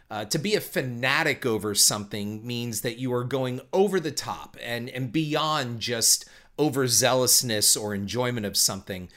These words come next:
but there, there could be a sinister connotation as well, too. And if you don't believe me, just remember, there have been a number of celebrities, uh, who have been killed and, or harmed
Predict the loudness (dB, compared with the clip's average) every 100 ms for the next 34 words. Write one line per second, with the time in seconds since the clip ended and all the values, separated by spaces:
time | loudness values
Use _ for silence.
0 | -20 _ 2 2 4 2 2 2 -2 -2
1 | 0 4 6 6 4 -2 -4 -6 -6 -6
2 | -6 -6 -6 -4 -4 -6 -4 -4 -4 -2
3 | -2 -2 -4 -10 -20 -8 -2 -2 2 2
4 | 2 2 2 2 0 -2 0 0 0 2
5 | 0 0 0 0 2 0 0 0 2 2
6 | 4 4 4 0 0 0 -2 0 0 -2
7 | -6 -20 -6 -4 -2 2 2 2 0 -2
8 | 0 4 4 2 -2 -12 -20 -4 -4 0
9 | 2 2 2 2 4 2 -2